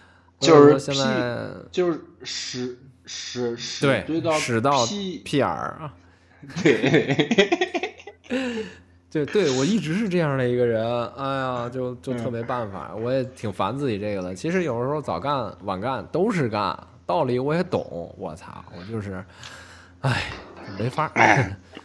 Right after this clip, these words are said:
Speaker 1: 我，我觉得你说会不会咱们这代人其实大家多少都会有点这样的，因为都是独生子女。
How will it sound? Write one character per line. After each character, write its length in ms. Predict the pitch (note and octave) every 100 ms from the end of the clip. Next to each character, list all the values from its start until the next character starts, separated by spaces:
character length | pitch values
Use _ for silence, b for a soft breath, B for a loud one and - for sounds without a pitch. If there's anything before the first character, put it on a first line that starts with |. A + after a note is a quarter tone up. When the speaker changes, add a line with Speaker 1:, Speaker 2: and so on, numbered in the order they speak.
| - D#3+
Speaker 1:
我， 160 | C#3 A#2
我 260 | B2+ C3 A#2+
觉 200 | B2 E3+
得 160 | E4 - C3+
你 120 | B2
说 200 | - A3+
会 160 | -
不 100 | A3
会 100 | B3 D3
咱 200 | G2 B2
们 80 | F3+
这 140 | F#3+
代 160 | E3 A2+
人 240 | G#2 E3 D#3+
其 120 | -
实 280 | F#2+ A2+ D3+ -
大 160 | C3+
家 160 | A2 C#3+
多 380 | D3 - F3+ F3+
少 220 | F#2+ - -
都 120 | E3
会 240 | F#3 A2+
有 160 | E2+ A2+
点 220 | C#3+ F#2
这 60 | F#2+
样 220 | F2 D#2+
的， 80 | F2
因 100 | F#2+
为 140 | G#2
都 180 | G2+ G2
是 220 | F#2+ F#2
独 240 | E2+ F2 F2
生 240 | F#2 F2+
子 320 | F2 - D#2
女。 200 | E2 D#2